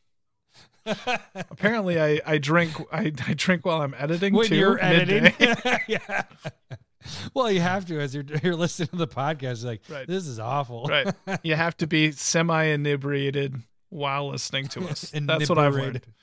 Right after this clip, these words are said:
Speaker 1: Uh, all right. Okay. So yes,
Speaker 2: Mm-mm.
Speaker 1: your benefit is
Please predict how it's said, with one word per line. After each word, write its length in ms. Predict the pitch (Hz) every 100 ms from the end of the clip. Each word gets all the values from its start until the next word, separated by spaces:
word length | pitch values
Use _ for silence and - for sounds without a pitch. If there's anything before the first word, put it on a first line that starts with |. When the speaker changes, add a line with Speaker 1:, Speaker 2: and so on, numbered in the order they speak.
| - 147 147 - _ _ _ _ _ 135
Speaker 1:
Uh, 380 | 131 127 123 120
all 100 | 208
right. 180 | 208 139
Okay. 260 | 196 190 139
So 120 | 180
yes, 340 | 190 147 - - _ 190
Speaker 2:
Mm-mm. 240 | 147 156
Speaker 1:
your 160 | 185 233
benefit 520 | 214 214 196 202 190
is 640 | 170 160 160 151 139 -